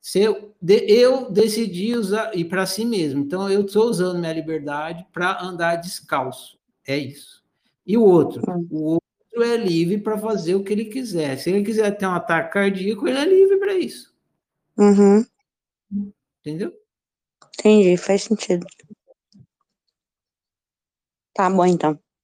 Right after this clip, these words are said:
Speaker 2: Jogo do foda-se.
Speaker 1: É o jogo de liberdade, só que você precisa, numa linguagem simbólica, de dar o foda-se. Senão você vai ficar, tipo, tentando satisfazer a expectativa dos outros. Aí você vai ficar preso.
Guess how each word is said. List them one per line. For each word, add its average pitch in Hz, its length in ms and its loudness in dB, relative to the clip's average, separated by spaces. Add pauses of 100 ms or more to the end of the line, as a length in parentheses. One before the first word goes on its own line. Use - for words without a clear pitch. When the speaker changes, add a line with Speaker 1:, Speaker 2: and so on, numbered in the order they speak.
(760)
Speaker 2:
Jogo 202 240 4
do 196 120 2
foda-se. - 520 2 (1700)
Speaker 1:
É - 80 2
o - 80 4
jogo 208 340 2 (180)
de - 60 -20
liberdade, 226 600 -4
só 151 140 -6
que 147 80 -12
você 190 140 0
precisa, 196 1000 -2 (640)
numa 143 300 -2
linguagem 143 460 -2
simbólica, 170 840 -4 (480)
de 233 100 -6
dar 151 180 0
o 196 80 0
foda-se. 202 640 -8 (420)
Senão 131 280 -8
você 147 160 -8
vai 165 180 -4
ficar, 185 640 -6 (840)
tipo, 165 320 -8
tentando 170 520 -2
satisfazer 202 580 -2
a 202 40 2
expectativa 220 600 -6
dos - 120 -14
outros. 339 340 -6
Aí 135 100 -4
você 143 140 -2
vai 143 100 -8
ficar - 180 -4
preso. 196 600 -4